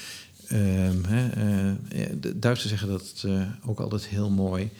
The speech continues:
zusammenhalten. En dat je, ik heb een paar jaar in Duitsland gewerkt, dat vond ik een van de mooiste woorden die ze gebruikten, zusammenhalten.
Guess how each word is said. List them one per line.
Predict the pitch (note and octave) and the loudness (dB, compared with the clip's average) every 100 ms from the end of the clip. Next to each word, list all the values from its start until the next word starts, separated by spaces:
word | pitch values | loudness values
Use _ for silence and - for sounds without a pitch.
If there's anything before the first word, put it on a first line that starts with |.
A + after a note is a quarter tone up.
| - - | -14 0
zusammenhalten. | B2 A#2 D3+ A#2 F#2 - - - - - - - - | 4 6 6 6 4 0 -2 -8 -10 -16 -16 -16 -10
En | - A#2 | -4 -2
dat | A2 - | 0 0
je, | G#2+ G2+ G2 G2 F2+ G2+ - - | 2 2 2 -2 -6 -10 -14 -14
ik | - - | -8 -4
heb | A2+ | 0
een | |
paar | A#2 A2 | 4 4
jaar | G#2 | 6
in | |
Duitsland | G#2 A#2 A#2 | 6 4 2
gewerkt, | - G#2+ G2+ | 0 2 2
dat | G#2+ | 0
vond | A#2+ A2+ | 0 2
ik | |
een | A2+ | 4
van | A2 | 6
de | A2 | 6
mooiste | B2+ C#3 - B2+ A2+ A2+ A2 A2+ | 6 6 4 4 4 4 0 -2
woorden | G2 B2+ G#2+ | 2 4 4
die | G#2 | 2
ze | F#2 | 0
gebruikten, | G2+ G2 G2 G#2+ - G2 - - - | -2 0 0 0 0 -8 -12 -20 -6
zusammenhalten. | A#2 G#2+ B2 A#2+ F#2+ E2+ - F#2+ F#2 | 0 4 6 4 4 0 -2 -6 -6